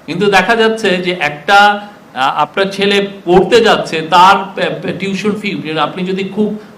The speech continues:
টপ ইউনিভার্সিটিতেও পড়ান, আপনার বছরের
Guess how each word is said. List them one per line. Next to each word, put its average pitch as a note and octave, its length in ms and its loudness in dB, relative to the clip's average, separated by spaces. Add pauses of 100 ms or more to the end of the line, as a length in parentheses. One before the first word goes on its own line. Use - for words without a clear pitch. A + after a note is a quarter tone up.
(100)
টপ G#3+ 280 4
ইউনিভার্সিটিতেও A3 920 0
পড়ান, A2 280 2 (520)
আপনার F#3+ 340 0
বছরের G3 460 2